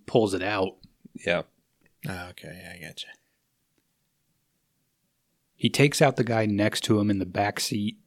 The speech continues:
Speaker 1: then the passenger, finally the driver. He
Speaker 2: Where did
Speaker 1: gets
Speaker 2: the dart come from? <laughs>
Speaker 1: He gets the key and uncuffs himself.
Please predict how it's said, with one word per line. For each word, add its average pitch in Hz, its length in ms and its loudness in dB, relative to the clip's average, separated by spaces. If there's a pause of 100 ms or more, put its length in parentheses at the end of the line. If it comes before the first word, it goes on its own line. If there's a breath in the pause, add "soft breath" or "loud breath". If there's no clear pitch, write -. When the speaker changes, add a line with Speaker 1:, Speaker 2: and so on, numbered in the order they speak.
(200)
Speaker 1:
then 110 140 2
the 110 80 4
passenger, 98 840 2 (100)
finally 101 540 4
the 92 80 2
driver. 90 640 0 (960)
He 92 100 0
Speaker 2:
Where - 40 4
did 120 40 8
Speaker 1:
gets 80 160 2
Speaker 2:
the 82 60 0
dart 87 160 -4
come 80 180 -6
from? - 160 -14 (120)
<laughs> - 40 -18 (2500 soft breath)
Speaker 1:
He 127 80 -8
gets 135 200 4
the 123 100 0
key 110 400 4
and 92 320 -2
uncuffs 107 480 0
himself. 104 600 -2